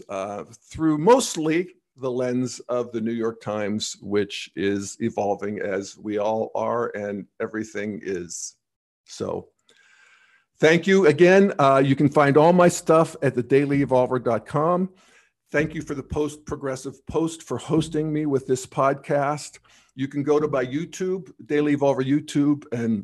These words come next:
subscribe if you want, and all that other stuff. The other thing I would say, I, I, I, it's been a, it's changed my life, and I recommend it 'cause I know those of you who are not watching live are watching on YouTube.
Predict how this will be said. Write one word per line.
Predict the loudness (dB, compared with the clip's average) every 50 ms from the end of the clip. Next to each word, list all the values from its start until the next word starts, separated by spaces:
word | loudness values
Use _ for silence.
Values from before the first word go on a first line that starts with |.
| -8 _
subscribe | _ -10 -10 -10 -10 -6 -2 2 2 2 2 2 2 0 -2 -4 _ _ _ _ _ _ _ _ _ _ _ _ _ _ _ _ _ _ _ _ _ _ _ -14
if | -14 -6 -4
you | -4
want, | -2 -2 -2 -2 -2 -4 -4 _ _ _ -8
and | -6 -4 -2 0 0 -2 -2 -4 -4
all | -4 -4 -4 -2
that | -4 -6 -8
other | -8 -8 -8
stuff. | -8 -4 -4 -4 -2
The | 2 2 4
other | 4 2
thing | 2 4 4 4 4
I | 4
would | 4 2 2 0
say, | -2 -2 0 0 0
I, | 0 -2 -4 -4 -6 -10 -10
I, | -8 -6 -6 -6 -8 -8 -12 -12
I, | -8 -6 -6 -4 -6 -6 -8 -12
it's | -16 -16 -16 -20 -20 _ _
been | -2 0 0
a, | 0 -2 -4 -6 _ -14 -8 -8
it's | -8 -6 -6 -6 -4 -6
changed | -6 -2 0 2 2 2 2 0 -2 0
my | 2 4 4
life, | 4 4 4 2 2 0 -2 -2
and | -4 -4
I | -4 -4
recommend | -6 -4 -4 -4 -4 -4 -4 -4 -4 -4 -4 -4 -4
it | -6 -6
'cause | -6 -6 -4
I | -4 -2
know | 0 0 2 2 0 0 -2 -10 _ _ _ _ _ _ _ _ _ _ _ _ _ _ _ _ _ _ _ _ _ _ _
those | 2 4 4 4
of | 4 2
you | 2 2
who | 4 4
are | 2 2
not | 4 2 2 4
watching | 4 4 2 2 0 -2 0
live | 2 2 4 4 4 6 4 2 2
are | 2 2 2
watching | 2 2 2 0 -2 -4 -4 -2
on | -4 -2 -4
YouTube. | -6 -6 -6 -6 -6 -6 -6 -6 -8